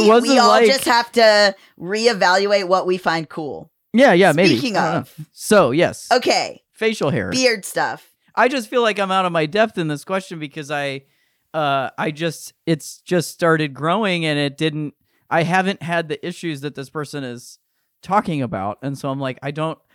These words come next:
Speaker 1: I, I wish I had more direct experience to offer. Uh, but I, I don't know, you know, I'm not saying like, "Oh, it's just been so easy." It's like, not, like, it didn't grow for me right away. It took a long time. Um, and then I just have wanted it.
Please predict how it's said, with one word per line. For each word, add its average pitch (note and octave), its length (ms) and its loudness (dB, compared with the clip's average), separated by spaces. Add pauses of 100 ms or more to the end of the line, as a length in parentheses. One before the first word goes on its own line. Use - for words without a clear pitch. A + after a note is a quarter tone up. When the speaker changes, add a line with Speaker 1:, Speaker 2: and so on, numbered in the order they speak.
(180)
Speaker 1:
I, D3 100 0
I D#3+ 280 0
wish E3+ 260 2
I E3+ 100 2
had E3 200 0
more D#3 160 -4
direct D3 340 -6
experience E3+ 600 -6
to - 160 -8
offer. C3+ 500 -2 (520)
Uh, C#3 460 6 (160)
but D#3+ 380 4 (800)
I, D3 200 2
I F3+ 40 6
don't F3+ 140 2
know, G3 360 2 (100)
you D3+ 100 2
know, D3+ 260 2
I'm F3+ 120 2
not G3+ 260 0
saying G#3 300 0
like, E3 240 0
"Oh, G3+ 240 4
it's F3 140 -12
just F3+ 200 -12
been E3 140 -6
so E3 160 2
easy." F#3 280 -2
It's D#3+ 160 -4
like, C#3+ 200 -2
not, C#3 400 -2
like, D3+ 180 -4
it D3 80 -10
didn't E3+ 220 -6
grow D#3 260 2
for E3 160 -6
me D#3 140 -4
right C#3+ 180 -2
away. C3+ 260 -4
It C3+ 80 -6
took D#3+ 180 -12
a F3+ 40 -6
long C3+ 240 -4
time. B2+ 400 -10 (420)
Um, D#3+ 320 4
and E3+ 160 2
then E3+ 120 2
I E3+ 120 4
just E3 220 -2
have D#3+ 220 -2
wanted D#3+ 420 0
it. C3 220 -2